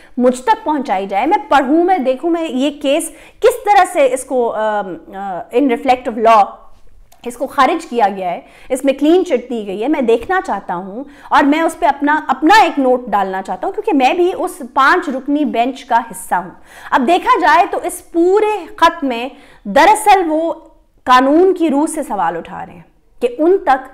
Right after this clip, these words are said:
ये केस लाजमी पहुंचना चाहिए था, इससे पहले कि मीडिया तक पहुंचे। फिर वो ये जानना चाहते हैं कि मीडिया के ऊपर ये केस किसने ब्रेक किया, उसे ब्रेकिंग न्यूज़ में किसने डाला।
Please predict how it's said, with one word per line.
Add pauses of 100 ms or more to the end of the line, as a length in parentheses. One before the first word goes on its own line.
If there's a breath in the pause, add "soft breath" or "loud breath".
ये (260 loud breath)
केस
लाजमी
पहुंचना
चाहिए
था,
इससे
पहले
कि
मीडिया
तक
पहुंचे। (760 soft breath)
फिर
वो
ये
जानना
चाहते
हैं
कि
मीडिया
के
ऊपर
ये
केस
किसने
ब्रेक
किया,
उसे
ब्रेकिंग
न्यूज़
में
किसने
डाला।